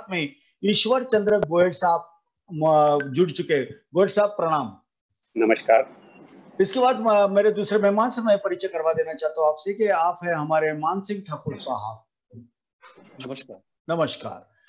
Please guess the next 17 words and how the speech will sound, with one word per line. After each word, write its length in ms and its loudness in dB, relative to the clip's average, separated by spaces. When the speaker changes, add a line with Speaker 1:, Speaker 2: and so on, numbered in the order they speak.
Speaker 1:
मैं 300 4
सबसे 300 0
पहले 320 2
मान 200 0
सिंह 260 -4
ठाकुर 220 -2
साहब 160 -2
के 140 -4
बारे 200 0
में 100 -6
ये 80 2
बता 220 -2
देना 260 -4
चाहता 260 -2
हूँ 100 -4
दर्शकों 460 0
के, 400 -2